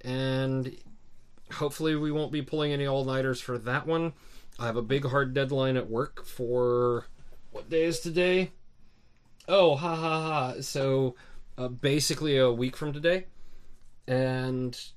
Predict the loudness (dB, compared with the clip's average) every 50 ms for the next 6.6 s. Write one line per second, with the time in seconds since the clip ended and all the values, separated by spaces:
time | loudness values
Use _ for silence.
0 | -18 -20 -18 -10 -6 -4 -2 -2 -2 -4 -6 -6 -6 -2 0 2 2 2 2 2
1 | 2 0 0 -2 -2 -2 -6 -8 -4 -2 0 0 0 0 -4 -6 -8 -8 -6 -4
2 | -2 -2 0 0 -2 -4 -4 -8 -16 -16 -12 -8 -6 -4 -4 -4 -6 -8 -10 -10
3 | -10 -10 -10 -8 -2 0 0 0 0 -2 -4 -2 0 0 2 4 2 2 2 0
4 | -4 -4 -4 -6 -6 -4 -4 -4 -4 -4 -4 -4 -4 -4 -4 -4 -6 -4 -4 -4
5 | -4 -6 -8 -12 -16 -16 -16 -18 -20 -20 -20 -20 -20 -20 -20 -8 0 2 2 2
6 | 2 2 0 0 0 0 -2 -4 -6 -12 -16 -16